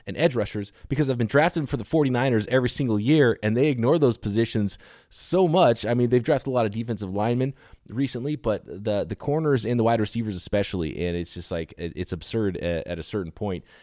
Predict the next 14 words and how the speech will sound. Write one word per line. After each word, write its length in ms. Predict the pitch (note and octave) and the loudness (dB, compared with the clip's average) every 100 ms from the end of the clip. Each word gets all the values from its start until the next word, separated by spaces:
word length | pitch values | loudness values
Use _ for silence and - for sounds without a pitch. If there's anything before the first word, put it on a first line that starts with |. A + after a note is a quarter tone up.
| _ | _
And, 400 | G2 F#2+ F#2 F2+ | -6 -6 -4 -6
of 120 | F#2 | -10
course, 300 | - G#2 G#2+ | -4 -2 -2
did 220 | - G#2 F#2+ | -4 -4 -2
it 60 | |
again 380 | F#2 G2 G2 F#2+ - _ - | -2 0 0 -2 -10 _ -8
this 280 | F#2+ A2+ - | -2 -2 0
year. 200 | F#2+ E2+ | 0 2
But 120 | A#2 | 4
I 40 | |
really 240 | A#2+ G3 B3 | 6 4 2
think, 320 | - A3+ - - _ _ _ _ _ _ _ _ _ | -2 -2 -4 -16 _ _ _ _ _ _ _ _ _
talking 180 | - C#3+ | -6 -2
about 300 | D3+ C3+ - | 2 0 -2